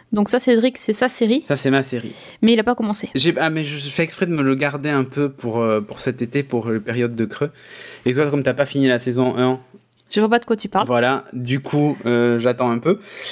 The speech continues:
Speaker 2: Mais, euh, non, Preacher, c'est, c'est vraiment top. Le, <laughs> le dernier épisode m'a, de la, de la saison une m'a, enfin,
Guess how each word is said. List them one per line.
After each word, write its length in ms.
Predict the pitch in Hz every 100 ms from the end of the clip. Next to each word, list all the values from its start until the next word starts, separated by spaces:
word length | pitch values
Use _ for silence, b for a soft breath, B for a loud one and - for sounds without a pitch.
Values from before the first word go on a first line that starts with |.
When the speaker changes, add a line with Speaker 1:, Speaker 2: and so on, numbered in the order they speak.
| B -
Speaker 2:
Mais, 420 | 139 151 151 147
euh, 220 | 143 143
non, 260 | 165 135 208
Preacher, 400 | - 190 - 196 190
c'est, 440 | - 139 131 127
c'est 160 | 123 120 117 120
vraiment 340 | 113 135 131
top. 220 | 127 107 113
Le, 140 | 123
<laughs> 260 | 123 123 131
le 220 | 123 151
dernier 280 | 180 180 175
épisode 460 | 170 160 165 185 156
m'a, 540 | 135 120 117 117 113
de 680 | 113 113 113 113 113 110 117
la, 140 | 117
de 120 | 117 117
la 140 | 117
saison 400 | - 120 127 123
une 240 | 139 139 120
m'a, 440 | 107 104 104 104 104 101 104 98 -
enfin, 240 | - 98